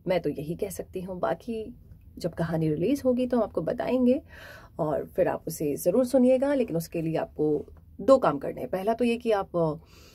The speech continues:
प्ले स्टोर से डाउनलोड कीजिए कुकू एफ़एम एप्लीकेशन, और, अ, उसके बाद में आपको रूबी पारिक या अर्पित अग्रवाल की प्रोफाइल आप सर्च कर सकते हैं। वहाँ पर, अ, ये कहानी जिनी पुलिस आपको बहुत जल्दी देखने को मिलेगी। ठीक है,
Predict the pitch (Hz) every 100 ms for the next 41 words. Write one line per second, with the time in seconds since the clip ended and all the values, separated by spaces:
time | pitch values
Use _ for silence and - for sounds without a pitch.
0 | - - 294 294 285 285 277 220 240 254
1 | - 240 254 247 226 247 226 240 233 226
2 | 226 214 - 196 - 226 247 311 311 -
3 | 190 175 170 151 - - - 170 185 170
4 | 190 208 220 214 170 - 170 160 151 -
5 | - - - - 190 247 320 269 247 262
6 | 247 214 214 220 202 196 180 180 202 175
7 | 170 190 190 - 180 - 175 170 - 262
8 | 277 226 240 269 262 254 196 196 196 233
9 | 240 240 247 240 196 202 190 185 - 165
10 | 151 196 196 156 175 147 - 156 - -
11 | - - 160 - - - - - - 240
12 | 240 285